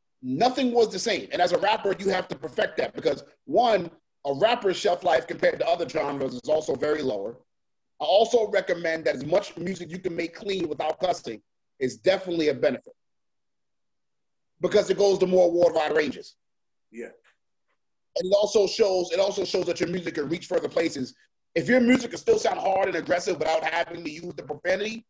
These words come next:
Speaker 1: it shows a lot, you know? Um, and also, too, know your image. Know, as a younger artist, know what you're in this for.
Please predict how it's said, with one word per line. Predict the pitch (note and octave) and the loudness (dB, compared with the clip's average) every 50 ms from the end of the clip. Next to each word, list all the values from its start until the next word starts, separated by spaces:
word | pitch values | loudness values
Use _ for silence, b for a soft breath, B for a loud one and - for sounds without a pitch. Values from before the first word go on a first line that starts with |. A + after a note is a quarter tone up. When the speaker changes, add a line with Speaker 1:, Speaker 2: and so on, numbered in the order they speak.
| _ _ _ _ _ _ _ _ _ _ _ _ _ _ _ _ _ - | _ _ _ _ _ _ _ _ _ _ _ _ _ _ _ _ _ -4
Speaker 1:
it | E3+ D#3+ | -4 -2
shows | E3 - A3 G#3 G3 E3+ D#3+ | 0 2 2 2 2 2 0
a | |
lot, | D3+ D3 D#3+ C#3+ G2+ C#2+ - - _ _ | 0 0 0 -2 -2 -4 -10 -14 _ _
you | - B2+ | -6 -4
know? | B2+ C3 C3 C3 C3 - _ _ _ _ _ _ _ _ - | -2 -2 -2 -4 -6 -10 _ _ _ _ _ _ _ _ 0
Um, | C#3 D3 D3 C#3+ C3+ C3 B2 A#2 A2+ A2 _ _ _ _ _ _ _ _ _ _ _ _ _ _ - | 0 2 2 2 0 -2 -4 -8 -10 -16 _ _ _ _ _ _ _ _ _ _ _ _ _ _ -4
and | D#3 D#3 D#3 D#3 | -4 -2 0 2
also, | E3+ F#3+ G3+ G3 - F3 E3 | 2 2 2 2 -2 -4 -4
too, | - - A3 F#3 D3+ | -2 -2 -2 -2 -2
know | C#3+ D3+ F3+ A3+ A3 | -2 0 0 0 0
your | A#3 G#3 - | 0 -2 -2
image. | G#3 G#3 F#3 C3+ - - - | -2 -2 -2 -4 -8 -10 -8
Know, | C3+ E3+ F#3+ G#3 G3+ | -4 -2 -2 -2 -2
as | - F3+ F3 | -2 -2 -4
a | F#3 | -4
younger | F3 F#3+ G3+ G3 D#3+ C#3 | -6 -8 -8 -4 -2 0
artist, | D3 E3 D3+ - - B2+ | 2 0 0 -2 -6 -6
know | D3 F3 A3+ | -2 -2 -2
what | A#3+ A3+ A3 G#3+ G#3 - | -2 -2 -2 -4 -4 -4
you're | F#3+ - | -6 -6
in | - F3+ F3+ E3 | -6 -6 -6 -6
this | D3+ C3+ - | -8 -10 -10
for. | - - D3+ - - - - | -10 -10 -10 -10 -10 -12 -14